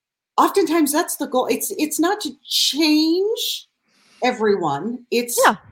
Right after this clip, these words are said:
Speaker 1: to add to the already existing narrative.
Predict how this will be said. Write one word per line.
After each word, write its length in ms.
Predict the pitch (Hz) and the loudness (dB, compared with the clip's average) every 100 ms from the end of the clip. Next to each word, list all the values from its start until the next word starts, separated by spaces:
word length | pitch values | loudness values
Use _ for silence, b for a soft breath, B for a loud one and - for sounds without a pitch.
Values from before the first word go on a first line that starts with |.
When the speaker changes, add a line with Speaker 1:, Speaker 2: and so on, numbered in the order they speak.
| - - | -16 -8
Speaker 1:
to 160 | 294 254 | -4 -2
add 340 | 285 302 240 - - | 0 -2 -2 -4 -2
to 540 | 311 254 175 185 240 b b b b 226 | 0 2 2 0 -2 b b b b -2
the 80 | |
already 340 | 240 262 285 285 | 0 0 0 -2
existing 480 | 202 214 214 208 175 | -2 -4 -2 -2 -2
narrative. 480 | 143 123 - - | -4 -6 -12 -20